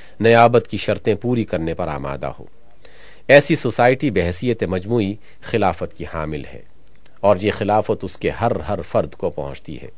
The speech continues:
یہی وہ نقطہ ہے جہاں سے اسلام میں جمہوریت کی ابتدا ہوتی ہے۔ اسلامی معاشرے کا ہر فرد خلافت کے حقوق اور اختیارات رکھتا ہے۔ ان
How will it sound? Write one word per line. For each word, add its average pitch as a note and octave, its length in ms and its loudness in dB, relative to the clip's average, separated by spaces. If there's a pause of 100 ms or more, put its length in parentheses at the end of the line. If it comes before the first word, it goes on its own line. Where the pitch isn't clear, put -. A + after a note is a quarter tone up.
(600)
یہی A2 240 4
وہ B2+ 160 4
نقطہ - 280 2 (120)
ہے F#2+ 120 0
جہاں F2 280 -2
سے E2+ 140 -4
اسلام E2+ 460 -2
میں F#2+ 140 0 (340)
جمہوریت F#2+ 720 -2
کی F2+ 80 -4
ابتدا D#2 400 -2
ہوتی C#2 360 -12
ہے۔ - 60 -14 (720)
اسلامی C#3 460 6
معاشرے A2+ 480 6
کا F#2+ 180 -2
ہر B2 120 4
فرد A#2 380 4 (360)
خلافت B2 560 4
کے G2+ 80 -2
حقوق A2+ 460 0
اور F#2+ 100 4
اختیارات F2 640 0
رکھتا C#2 360 -6
ہے۔ C2+ 80 -14 (720)
ان C#3 180 4